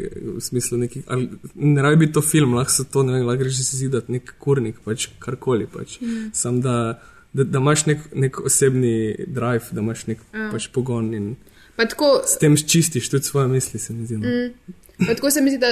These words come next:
Speaker 2: za, za recimo tak en nasvet, ko bi ga jaz lahko iz čisto enih, ne vem, lastnih izkušenj dala,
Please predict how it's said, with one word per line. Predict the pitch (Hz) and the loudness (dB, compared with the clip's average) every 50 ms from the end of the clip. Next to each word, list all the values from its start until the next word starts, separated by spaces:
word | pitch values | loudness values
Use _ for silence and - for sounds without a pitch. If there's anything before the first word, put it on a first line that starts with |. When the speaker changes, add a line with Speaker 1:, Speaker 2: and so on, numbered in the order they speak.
| - - | 0 0
Speaker 2:
za, | - 220 233 226 220 214 - - - | 0 0 2 4 4 2 2 0 -2
za | 226 220 226 226 220 214 | -2 0 0 0 0 0
recimo | 220 233 233 254 240 226 226 | -2 -2 -2 -2 -2 -2 0
tak | 214 233 226 226 | -2 -2 -2 0
en | 247 233 226 233 | 0 2 2 2
nasvet, | 233 226 226 226 - - 240 233 220 208 202 202 - | 2 2 2 0 0 -2 0 2 2 4 2 2 0
ko | - - 202 | 0 0 0
bi | 196 208 | 2 2
ga | 202 202 | 4 4
jaz | 202 208 208 | 4 2 2
lahko | - 214 214 220 | 0 -2 -2 -2
iz | 214 202 | -2 -4
čisto | - - 233 214 - 226 | -4 -4 -2 0 0 2
enih, | 220 220 226 220 - | 2 2 0 -2 -4
ne | - 220 | -6 -6
vem, | 214 208 208 208 - _ | -4 -4 -4 -6 -8 _
lastnih | - 208 208 208 226 233 214 | -4 -4 -2 -2 -2 -2 -4
izkušenj | 233 226 - 240 240 - 214 | -4 -4 -6 -6 -6 -4 -4
dala, | 208 202 202 202 202 | -2 0 0 0 0